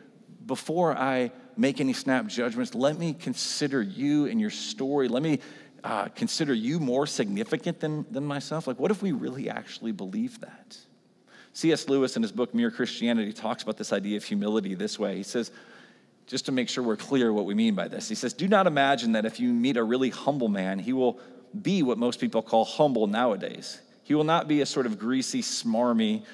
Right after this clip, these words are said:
person." And smarmy is this, this idea, um, like, excessive in your sort of insincerity, all right?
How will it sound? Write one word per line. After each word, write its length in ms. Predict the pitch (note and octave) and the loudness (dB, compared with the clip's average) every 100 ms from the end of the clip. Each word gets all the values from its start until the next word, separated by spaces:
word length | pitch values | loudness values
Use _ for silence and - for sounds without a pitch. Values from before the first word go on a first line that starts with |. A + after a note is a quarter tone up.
| - | -6
person." 320 | - G#2+ G#2+ | -2 0 0
And 100 | A2+ G#2+ | -2 -2
smarmy 600 | - B2+ B2 B2 A#2 A2 | -4 0 2 2 0 -2
is 100 | G2 | -4
this, 320 | A2 - - - - - | -4 -6 -10 -18 -20 -8
this 200 | A#2 - | -6 -2
idea, 680 | A2+ G#2 A2 A2 A2 G2+ - - - | -2 0 2 4 4 2 -2 -14 -6
um, 600 | G2 F#2+ F2+ F2 F2 - - - _ _ - - - - _ _ _ _ _ - _ _ _ - - | 0 2 2 0 -4 -8 -16 -20 _ _ -20 -20 -20 -20 _ _ _ _ _ -20 _ _ _ -20 -10
like, 160 | A#2 - | -10 -8
excessive 920 | A#2+ - - - A#2+ A#2 B2 A#2 G2 | -10 -8 -8 0 0 2 0 0 0
in 140 | G2+ | -2
your 120 | F#2+ | -4
sort 180 | - F#2+ | -6 -6
of 40 | F2+ | -6
insincerity, 840 | G2+ - - - E2+ F2 E2+ F2 - _ - | -6 -6 -8 -8 -10 -10 -12 -18 -20 _ -8
all 80 | |
right? 200 | F#2 G2+ | -4 -6